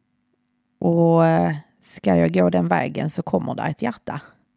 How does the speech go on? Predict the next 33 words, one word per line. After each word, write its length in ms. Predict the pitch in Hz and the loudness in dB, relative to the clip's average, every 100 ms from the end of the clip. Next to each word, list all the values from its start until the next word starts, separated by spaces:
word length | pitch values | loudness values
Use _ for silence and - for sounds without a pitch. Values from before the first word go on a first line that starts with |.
| _ _ _ _ _ _ | _ _ _ _ _ _
Och 240 | _ - | _ -6
det 80 | 170 | 0
är 20 | |
ju 60 | 175 | 2
det 160 | 185 165 | 2 0
som 200 | - 175 | 0 0
är 120 | 160 | 0
som, 340 | - 165 165 - | -2 -4 -4 -4
för 220 | - - | -8 -4
mig 440 | 165 151 143 147 - | -2 0 -2 -6 -14
så 220 | - 170 | -8 -4
sjukt. 800 | 160 - - 170 - - - - - _ _ _ _ _ _ _ | 0 0 2 0 -2 -12 -18 -20 -20 _ _ _ _ _ _ _
För 140 | - 170 | -2 2
jag 220 | 170 165 | 4 4
har 200 | 165 160 | 4 4
ju 120 | 151 | 4
inte 220 | 165 - | 0 0
hunnit, 840 | 156 160 156 147 143 - - - - - _ _ _ _ _ _ _ _ _ _ _ _ _ _ _ _ _ _ _ - | 2 2 2 0 -2 -6 -16 -16 -18 -20 _ _ _ _ _ _ _ _ _ _ _ _ _ _ _ _ _ _ _ -2
jag 200 | 160 170 | 2 4
bearbetar 800 | 165 180 175 147 151 147 - 156 | 4 6 4 4 2 0 2 2
ju 80 | |
inte 200 | 165 165 | 2 0
min 180 | 156 147 | 0 0
pappa. 440 | 143 156 - - 143 - - _ _ _ _ _ _ _ _ _ _ _ _ _ _ | 0 0 0 -2 -2 -10 -18 _ _ _ _ _ _ _ _ _ _ _ _ _ _
För 260 | - 170 151 | -6 0 2
att 200 | 151 - | 2 -2
för 180 | - 160 | -2 0
mig 300 | 165 151 - | 2 2 2
är 160 | 160 | 0
han 240 | 151 151 147 | 2 2 0
ju 80 | |
fortfarande 580 | 147 156 156 - 151 147 | 0 -2 -4 -2 0 2
med. 360 | 160 175 - 147 | 2 2 0 -6